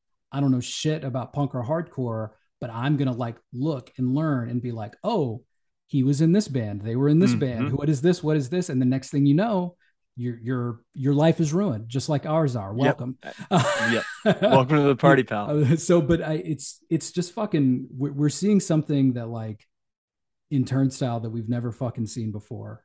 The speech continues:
Speaker 1: Um, in, in, in our, you know, even for all the other bands that we've had that have, like, gotten
Speaker 2: Blown up.
Speaker 1: popular, and it, it just fucking rules. Like, I
Speaker 2: No, it's absolutely great.
Speaker 1: I lo-, I can't say enough good things about that band, about what they're doing.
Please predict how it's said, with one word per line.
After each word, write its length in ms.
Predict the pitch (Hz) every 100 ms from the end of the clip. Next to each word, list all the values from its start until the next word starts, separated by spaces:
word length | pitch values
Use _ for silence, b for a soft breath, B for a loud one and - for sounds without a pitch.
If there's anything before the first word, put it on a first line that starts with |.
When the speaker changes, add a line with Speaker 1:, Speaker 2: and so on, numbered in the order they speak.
| _
Speaker 1:
Um, 500 | - 110 107 104 107 - _
in, 340 | 131 117 113 -
in, 320 | 123 117 117 120
in 80 |
our, 280 | 113 107 107 - _ _ -
you 100 | 143
know, 180 | 117 117
even 260 | 135 127 127
for 240 | 131 117
all 140 | 117 120
the 160 | 120
other 140 | 117 110
bands 400 | 117 117 113 117
that 80 | 107
we've 160 | 110
had 240 | 117 110 107
that 100 | 110
have, 140 | 107
like, 200 | 110 104 _ _ _ _ _ _
gotten 280 | 127 131 123
Speaker 2:
Blown 200 | 113 110
up. 120 | 104
Speaker 1:
popular, 360 | 104 120 110 110
and 120 | 135 123
it, 160 | 117 _ -
it 100 | 139
just 320 | 127 131 -
fucking 560 | - 127 - 113 104 107 _ _ _ _ _ _
rules. 760 | 117 117 123 110 104 - - -
Like, 360 | 123 110 - 127
I 140 | 127
Speaker 2:
No, 160 | 127 113
it's 120 | 110
absolutely 440 | 104 - 104 101
great. 360 | 98 98 95 - _
Speaker 1:
I 100 | 123
lo-, 200 | 120 123
I 320 | 131 120 120 113 - _ _ _ _ _ _
can't 260 | - 156 143
say 320 | 160 139 139
enough 280 | 135 135 120
good 180 | 131 120
things 340 | 127 123 120
about 440 | 131 117 110 110 117
that 220 | 107 104
band, 480 | 131 135 135 131 117
about 320 | 104 110 107
what 160 | 117 -
they're 100 | 101
doing. 480 | 110 120 120 117